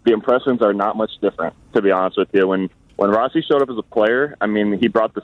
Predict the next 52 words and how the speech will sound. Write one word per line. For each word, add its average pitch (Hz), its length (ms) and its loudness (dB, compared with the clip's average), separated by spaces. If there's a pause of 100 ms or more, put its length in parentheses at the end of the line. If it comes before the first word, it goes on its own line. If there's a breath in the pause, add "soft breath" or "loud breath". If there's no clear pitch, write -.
same, 107 260 -2
it 98 100 2
was 104 180 2
the, - 80 -2 (240)
you 113 100 0
could 113 140 0
feel 131 200 2
his 113 120 0
presence. 113 440 -2 (520)
Uh, 98 220 2
his, 95 100 -2 (240)
he's 110 80 0 (100)
still 120 220 2
the 101 120 -4
same 110 220 -2
passion 107 540 -4
for 104 160 0
winning, 107 360 -2
passion 104 380 -4
just - 140 -12
being 104 160 2
around 98 240 0
the 101 80 -6
game, 107 280 0
being 104 160 2
around 104 260 0
the 98 60 -6
guys, 98 380 0 (560)
and 101 320 0
showing 117 200 0
up 113 120 -2
as 110 100 -2
a 107 60 -2
manager. 113 560 -2
I 104 80 -2
mean, 107 180 0
it 101 200 0
feels 107 400 2
so 107 160 2
natural. 101 600 0
It 95 180 -2
feels, 98 480 2 (420)
you 120 100 2
know, 107 160 0
like 104 200 0
it's - 160 -10
the, 101 140 0 (260)
the 104 260 2
perfect 120 360 -4
position 98 380 -4
for - 160 -2
him. 78 160 -4